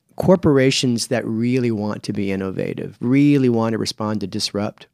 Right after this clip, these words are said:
they, they need to disrupt their teams a little bit. And my, what I mean is they need to shake things up when faced with a challenge and do something different if they wanna produce something different in the long run.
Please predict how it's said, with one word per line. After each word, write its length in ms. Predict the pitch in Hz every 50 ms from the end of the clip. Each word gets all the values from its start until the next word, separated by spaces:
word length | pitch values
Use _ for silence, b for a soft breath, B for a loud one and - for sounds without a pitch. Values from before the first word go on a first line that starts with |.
| B B B B B B B B B _
they, 380 | 123 123 139 143 143 147 135
they 320 | 143 135 120 139 143 151 143
need 260 | 127 123 127 123 123
to 100 | - 107
disrupt 640 | 92 95 98 117 113 110 - - 113 104 - _ -
their 180 | 110 101 101
teams 420 | - - - - - - - - -
a 60 | -
little 220 | - - - -
bit. 200 | - - 104 - -
And 260 | 117 117 113 113 113
my, 160 | 120 120 117
what 160 | 123 127 127
I 80 | 120 117
mean 200 | 123 143 156 147
is 120 | 120 107 -
they 120 | 113 113
need 180 | 120 127 131 -
to 120 | - 95
shake 460 | 101 - - - - 127 131 143 143 _
things 480 | - - - 120 117 113 113 107 107
up 340 | 113 104 107 - - _ _ _ _ _
when 140 | 117 110 101
faced 280 | - - - - -
with 120 | - - -
a 40 |
challenge 540 | - - - 107 107 55 - - - - -
and 160 | - 101 98
do 80 | - 117
something 420 | 110 - 120 104 - 110 101 95
different 400 | 95 117 120 117 - 104 92 85
if 140 | - 101 -
they 80 | - 107
wanna 260 | 104 101 101 95 90
produce 420 | _ - 98 95 90 110 113 107
something 360 | - - - 92 85 - 87 85
different 320 | - 87 _ - 87 87
in 60 | 85
the 80 | 82 85
long 260 | 85 87 85 87 90
run. 240 | 85 - - -